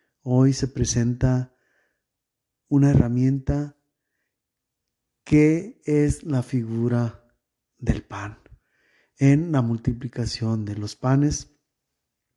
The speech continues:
manifiesta el texto, Jesús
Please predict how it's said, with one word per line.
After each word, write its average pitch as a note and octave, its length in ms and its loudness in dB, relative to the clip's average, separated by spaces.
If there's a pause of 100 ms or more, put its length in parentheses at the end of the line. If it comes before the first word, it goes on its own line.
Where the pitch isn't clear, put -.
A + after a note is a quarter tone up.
(840)
manifiesta C3+ 600 4
el A#2+ 140 -2
texto, D3+ 400 -4
Jesús D#3 840 -8